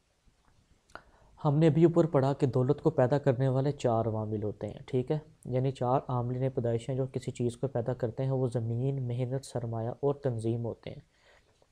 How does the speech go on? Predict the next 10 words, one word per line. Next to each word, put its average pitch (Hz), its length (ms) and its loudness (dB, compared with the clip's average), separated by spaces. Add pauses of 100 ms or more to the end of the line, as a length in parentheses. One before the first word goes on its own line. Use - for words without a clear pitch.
(140)
ठीक 120 180 2
है? 139 200 0 (200)
अब 131 160 2
ये 143 160 6
बात 131 340 0
याद 127 200 2
रखने 131 280 -2
वाली 123 280 0
है 135 80 2
कि 135 380 -2